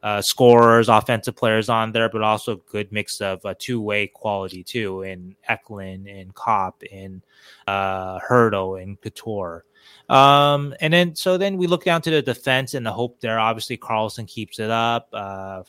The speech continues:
Burns, you know, stays as he is. Uh, Ferraro, uh, keeps improving. You know,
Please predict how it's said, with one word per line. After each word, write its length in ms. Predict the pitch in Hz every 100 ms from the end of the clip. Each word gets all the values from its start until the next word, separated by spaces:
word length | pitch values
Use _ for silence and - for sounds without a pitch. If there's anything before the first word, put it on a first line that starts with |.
| _
Burns, 640 | 117 113 117 117 - - - -
you 120 | 113
know, 220 | 98 92 - _ _
stays 480 | - - 127 123 117
as 180 | 113 104
he 260 | 110 107 113
is. 520 | 117 117 113 110 -
Uh, 160 | 107
Ferraro, 840 | 101 - 107 107 107 113 113 117 117
uh, 140 | 107
keeps 320 | - 117 -
improving. 720 | 98 - 135 139 139 135 131 117
You 120 | 107
know, 200 | 101